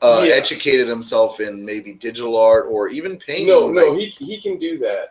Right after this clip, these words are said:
Speaker 2: Um,
Speaker 1: So
Speaker 2: I
Speaker 1: he
Speaker 2: think,
Speaker 1: knows how to roll with
Speaker 2: yeah,
Speaker 1: it.
Speaker 2: yeah, that's something that we would have to, we would have to talk with him someday.
Speaker 1: That's something
Speaker 2: Um,
Speaker 1: for, uh, Craft is King to discuss.
Speaker 2: Right, exactly. Something to discuss for that.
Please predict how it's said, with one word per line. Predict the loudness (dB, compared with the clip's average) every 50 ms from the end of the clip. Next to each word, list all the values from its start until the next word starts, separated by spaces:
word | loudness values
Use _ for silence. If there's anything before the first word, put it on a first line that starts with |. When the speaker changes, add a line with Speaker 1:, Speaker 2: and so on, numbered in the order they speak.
| -14 -12 -12
Speaker 2:
Um, | -10 -10 -8
Speaker 1:
So | -6 -6 -6 -6
Speaker 2:
I | -6
Speaker 1:
he | -6
Speaker 2:
think, | -6 -4 -2
Speaker 1:
knows | -2 -4 -4 -6 -6
how | -8 -6
to | -6
roll | -6 -4 -2 -2 0 0
with | 0 -2
Speaker 2:
yeah, | -2 -4
Speaker 1:
it. | -10 _ _ -8
Speaker 2:
yeah, | -6 -6 -4 -4
that's | -4 -6 -6 -8 -10
something | -8 -8 -10 -10 -10 -12 -12 -12 -12
that | -12 -10 -8 -8 -8 -10 _
we | _ -20 -20 -20 -20
would | -18 -14
have | -12 -14 -14 -14 _ -18
to, | -20 -18 -18
we | -20 -18
would | -10 -8
have | -8 -8 -8
to | _ _
talk | -10 -8 -8 -8 -8 -12
with | -20 _
him | -14 -12 -12 -12 -14 -16 _ _
someday. | _ -14 -12 -12 -12 -12 -12 -8 -6
Speaker 1:
That's | -4 -2 -2 0
something | -2 -2 -2 -4 -6 -6
Speaker 2:
Um, | -2 0
Speaker 1:
for, | 2 2 2 2
uh, | 0 -2
Craft | -2 -4 -4 -4 -4 -6
is | -6 -6 -6
King | -4 -4 -6 -6 -6 -8 -12
to | -16 -12
discuss. | -8 -4 0 2 4 4 4 2 0 -2 -4
Speaker 2:
Right, | -8 -10
exactly. | -6 -4 -2 -2 -2 -2 -4 -10 -12 -12 -12 -12
Something | -12 -10 -10 -10 -10 -12 -18 -18
to | -18 -20
discuss | -20 -20 -20 -14 -12 -12 -12 -12 -14 -16
for | -14 -10
that. | -6 -4 -4 -4 -6 -8